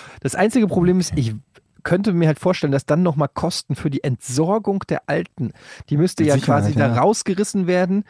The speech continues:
Speaker 1: wenn die neue nicht an den gleichen Platz kommt. Ähm,
Speaker 2: Da kann man
Speaker 1: ich bin
Speaker 2: vielleicht einen
Speaker 1: übrigens der Meinung,
Speaker 2: Grilltisch
Speaker 1: dass
Speaker 2: draus
Speaker 1: der
Speaker 2: machen.
Speaker 1: Platz da nicht gut ist, aber gut,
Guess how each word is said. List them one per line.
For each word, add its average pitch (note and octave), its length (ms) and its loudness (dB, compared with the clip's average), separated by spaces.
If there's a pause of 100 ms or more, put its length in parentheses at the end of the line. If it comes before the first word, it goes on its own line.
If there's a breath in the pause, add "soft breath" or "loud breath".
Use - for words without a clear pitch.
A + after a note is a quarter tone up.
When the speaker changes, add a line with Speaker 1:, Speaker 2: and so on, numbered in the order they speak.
(260 soft breath)
Speaker 1:
wenn F#3+ 240 2
die G#3+ 100 2
neue F3+ 260 4
nicht F#3 180 0
an E3 80 0
den D#3 80 0
gleichen F3 380 0
Platz - 280 -4
kommt. C3+ 360 -4 (400 soft breath)
Ähm, B2+ 480 -2
Speaker 2:
Da - 100 -2
kann - 160 0
man F3+ 80 4
Speaker 1:
ich - 40 -10
bin C3+ 120 0
Speaker 2:
vielleicht C3+ 120 2
einen D3 80 4
Speaker 1:
übrigens C3+ 180 2
der C#3 80 4
Meinung, B2+ 100 2
Speaker 2:
Grilltisch B2 240 2
Speaker 1:
dass - 100 -2
Speaker 2:
draus F2 100 2
Speaker 1:
der G#2+ 120 2
Speaker 2:
machen. E2+ 80 0
Speaker 1:
Platz E2+ 220 -2
da A#2+ 120 0
nicht B2 160 -4
gut F#3 220 0
ist, - 260 -2
aber C#3+ 220 2
gut, G3+ 160 -2